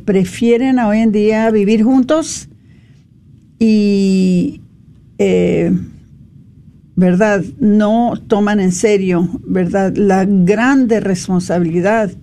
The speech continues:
que es unir su vida con otra persona cuando hay la posibilidad, ¿verdad?, de que van a quedarse solos por el resto de la vida, van a crear una familia.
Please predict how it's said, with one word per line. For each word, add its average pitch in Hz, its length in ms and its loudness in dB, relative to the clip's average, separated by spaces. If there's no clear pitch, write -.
que 196 420 2
es 185 200 -4
unir 185 340 2
su 208 180 -2
vida 185 320 0
con 185 200 0
otra 190 260 -2
persona 180 760 0
cuando 180 840 0
hay 180 600 0
la 175 320 2
posibilidad, 190 880 0
¿verdad?, 185 400 0
de 180 160 0
que 175 180 -2
van 175 180 2
a 190 80 -2
quedarse 185 380 0
solos 190 380 -2
por 190 100 -2
el 180 80 0
resto 180 220 -2
de 196 40 0
la 202 100 0
vida, 190 220 0
van 185 140 2
a 185 120 -2
crear 190 220 0
una 196 180 0
familia. 185 560 0